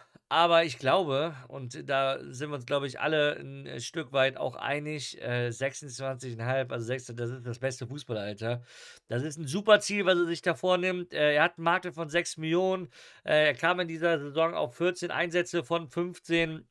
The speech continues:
Äh, sehen wir auch hier. Äh, ist ja eigentlich nur einmal rausgewandert, wo er eben gelb gesperrt war. Macht sich unfassbar gut bei Werder, äh, nimmt enorm wieder an Entwicklung auf. Äh, man erinnert sich hier nochmal zurück,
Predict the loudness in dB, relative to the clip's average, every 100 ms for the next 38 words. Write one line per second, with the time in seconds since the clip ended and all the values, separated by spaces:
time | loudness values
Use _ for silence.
0 | 0 2 2 0 2 2 2 2 4 4
1 | 0 _ _ _ _ _ _ -10 0 2
2 | 2 0 -8 0 2 2 0 -4 -2 0
3 | 2 0 0 0 0 0 -8 -20 -18 -4
4 | 0 0 -2 2 4 4 0 -2 4 4
5 | 6 8 8 4 -6 -20 _ -2 0 0
6 | 0 0 0 -6 -6 -4 -6 -2 0 0
7 | 0 0 0 0 4 6 8 8 8 8
8 | 8 4 0 0 0 -2 -4 -6 -6 -8
9 | -8 -4 -2 0 2 2 2 2 2 2
10 | 0 0 0 0 0 4 6 4 2 -6
11 | -8 -6 -4 -4 -6 -12 -10 -4 0 2
12 | 2 0 -4 -2 0 2 2 0 -2 0
13 | 0